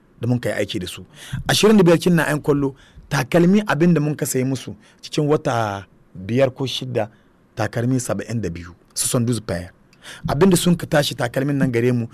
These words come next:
six cent quarante-huit mille six cents. Kama shi ma wai, ba wai, eh, exactement abin da mun ka shi nawa. A'a, tun takalmin mun samu wanda mun ka saye jika goma sha biyu, wasu jika goma sha ɗaya, wasu jika tara.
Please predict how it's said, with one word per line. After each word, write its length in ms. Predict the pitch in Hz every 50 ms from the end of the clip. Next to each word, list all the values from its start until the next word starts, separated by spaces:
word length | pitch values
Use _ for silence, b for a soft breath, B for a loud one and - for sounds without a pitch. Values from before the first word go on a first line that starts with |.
| B B
six 360 | - - - - - 175 - -
cent 160 | - 165 160 -
quarante-huit 420 | 151 127 117 117 110 107 - 117
mille 120 | 120 110
six 200 | 101 - - 98 -
cents. 160 | - 95 85 _ _
Kama 300 | - 143 170 185 190 175 B B
shi 240 | - - - 233 240
ma 160 | 220 233 226 220
wai, 180 | 220 214 208 208 B B B _
ba 280 | 143 143 175 170 180
wai, 240 | 196 220 226 214 - - - _ _ _ _ _ _ _
eh, 440 | 139 151 151 147 143 139 135 131 131 - -
exactement 600 | 170 123 - 139 - - - 196 196 202 202 208 208 b b b b
abin 180 | - 147 156 180
da 60 | 175
mun 120 | 165 170 165
ka 80 | 165
shi 120 | 156 147 143
nawa. 200 | 131 123 113 113 - -
A'a, 240 | 160 160 117 127 b b b b _
tun 180 | - 196 196
takalmin 400 | 151 180 160 - - 175 175 190
mun 120 | 180 185 196
samu 320 | 190 - 165 151 156 156
wanda 180 | 165 165 156 151
mun 140 | 156 156 143
ka 80 | - 135
saye 320 | - 143 139 139 135 135 - _ _ _
jika 240 | 120 123 - 147 139
goma 180 | 139 151 151 135
sha 160 | 120 - 117 113
biyu, 160 | 110 110 117
wasu 300 | 143 147 - - 165 156
jika 280 | 143 139 - - 147 135
goma 180 | 139 147 147 131
sha 180 | - 127 113
ɗaya, 160 | - 110 113 110
wasu 300 | 147 160 - - 175 170
jika 280 | 139 135 - - 143
tara. 220 | 131 - 135 127